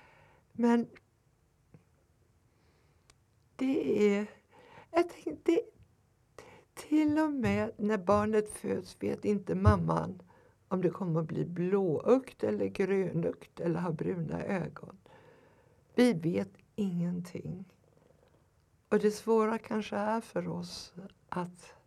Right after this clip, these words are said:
acceptera det här att inte veta.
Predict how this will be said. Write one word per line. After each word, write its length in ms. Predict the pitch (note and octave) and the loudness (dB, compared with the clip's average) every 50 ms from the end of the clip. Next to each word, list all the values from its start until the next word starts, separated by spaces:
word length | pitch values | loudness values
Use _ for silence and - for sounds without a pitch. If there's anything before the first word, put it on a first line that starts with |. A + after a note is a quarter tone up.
| _ _ _ _ _ _ _ _ _ _ _ _ - | _ _ _ _ _ _ _ _ _ _ _ _ -2
acceptera 1120 | G3 F#3+ F#3+ - - - F#3 - - - - G3 F#3+ F#3 F#3+ F#3 F3+ F3 D#3+ D#3 E3+ F3 - - - _ _ _ _ _ _ _ _ - | -2 -2 -2 -4 -8 -8 -8 -8 -10 -14 -10 -8 -6 -4 -4 -4 -2 -4 -4 -4 -6 -8 -10 -16 -20 _ _ _ _ _ _ _ _ -6
det 100 | - E3+ | -4 -2
här 240 | E3 E3 E3 E3 E3+ | -2 -2 -2 -4 -6
att 200 | F#3 F3 F3+ - | -8 -10 -10 -10
inte 280 | F#3+ F3 E3+ - F3+ | -8 -8 -8 -8 -10
veta. 500 | E3+ F3 E3+ F3 F3 - - - - F3+ | -10 -8 -8 -8 -10 -12 -16 -16 -16 -16